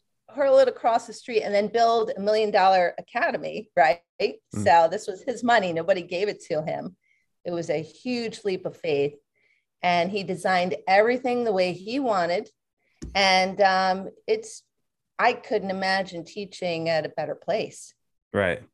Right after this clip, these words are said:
Speaker 1: Getting, you know, people to do what we need them to do.
Speaker 2: Well, and that, so did, and first of all, I mean, did you have, uh, a piece in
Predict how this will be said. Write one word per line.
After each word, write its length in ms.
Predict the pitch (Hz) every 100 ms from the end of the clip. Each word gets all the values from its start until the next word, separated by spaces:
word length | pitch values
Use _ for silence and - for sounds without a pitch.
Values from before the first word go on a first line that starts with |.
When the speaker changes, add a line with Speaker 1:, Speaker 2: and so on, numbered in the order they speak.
| _
Speaker 1:
Getting, 420 | 165 160 156 175 - _ _
you 140 | 175
know, 140 | 151 139
people 320 | - 196 208
to 100 | 170
do 180 | 165 175
what 180 | 165 -
we 60 | 160
need 140 | 165
them 140 | 156 139
to 100 | 147
do. 380 | 165 190 143 185 _ _ _ _ _ _ _ _ _
Speaker 2:
Well, 260 | 143 151 139
and 140 | 147
that, 200 | 156 -
so 420 | - 165 156 123 - - _ 127
did, 200 | 127 - _ - -
and 180 | 147 123 - 110
first 240 | - 143 -
of 40 |
all, 80 | 120
I 40 | 117
mean, 200 | 117 110
did 180 | 110
you 140 | 127 127
have, 420 | 123 120 113 - -
uh, 240 | 104 104 98
a 60 |
piece 380 | 95 - 120 117
in 440 | 120 110 107 107